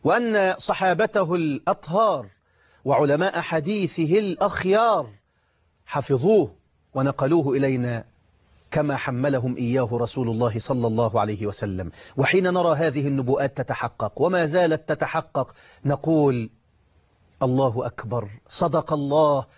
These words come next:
وبلغ رسوله صلى الله عليه وسلم". واليوم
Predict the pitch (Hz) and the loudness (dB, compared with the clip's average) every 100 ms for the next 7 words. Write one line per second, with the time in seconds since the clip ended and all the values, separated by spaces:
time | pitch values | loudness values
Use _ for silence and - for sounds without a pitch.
0 | _ 147 151 202 180 170 165 156 185 175 | _ -2 0 2 0 2 2 0 2 2
1 | 165 147 156 139 190 196 180 160 165 156 | 2 2 0 0 -2 0 -2 0 2 2
2 | 139 131 135 123 113 104 - 98 90 92 | 2 0 0 -4 -6 -8 -8 -10 -10 -12
3 | - - - - - 175 220 226 196 | -16 -20 -20 -12 -2 2 4 2 2